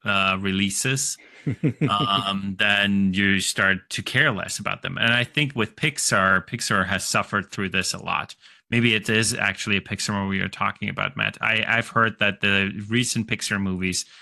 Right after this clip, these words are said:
Speaker 1: are, like, not doing very well. And it's, it has to do sort of, like, with people not caring about the brand anymore. Because,
Speaker 2: Hmm.
Speaker 1: like, it, Pixar used to always have a new story. Wall-E is not part of a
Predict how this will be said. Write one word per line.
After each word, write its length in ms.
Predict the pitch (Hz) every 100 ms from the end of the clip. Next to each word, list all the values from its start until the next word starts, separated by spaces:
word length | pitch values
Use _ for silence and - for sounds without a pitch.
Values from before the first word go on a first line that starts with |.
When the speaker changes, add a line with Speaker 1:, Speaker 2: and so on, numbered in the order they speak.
| - - _ - -
Speaker 1:
are, 580 | 107 98 95 95 95 -
like, 180 | 101 95
not 200 | 95 90
doing 260 | 92 92
very 200 | 92 92
well. 380 | 90 95 101 139 - - _ -
And 340 | 104 104 104
it's, 340 | - 110 - -
it 120 | 120
has 320 | 95 101 135 135
to 100 | 104
do 240 | 107 180
sort 280 | - 113 92
of, 160 | 90 -
like, 200 | 95 -
with 240 | 92 -
people 340 | 117 107 110
not 240 | 101 104 -
caring 420 | - 117 127 117
about 300 | 104 101 98
the 60 | -
brand 260 | 123 190
anymore. 420 | 95 90 - 131 - _
Because, 520 | 107 123 110 117 95
Speaker 2:
Hmm. 60 | 113
Speaker 1:
like, 240 | 104 95 123
it, 160 | 123
Pixar 460 | - 110 135 113 120
used 540 | 110 104 104 127 139 -
to 220 | 117 -
always 400 | 110 123 123 -
have 240 | 107 98
a 20 |
new 240 | 98 101 117
story. 420 | - 110 127 92
Wall-E 440 | 87 104 131 135
is 120 | 110 101
not 340 | 101 104 95
part 200 | - 104
of 100 | 95
a 160 | 95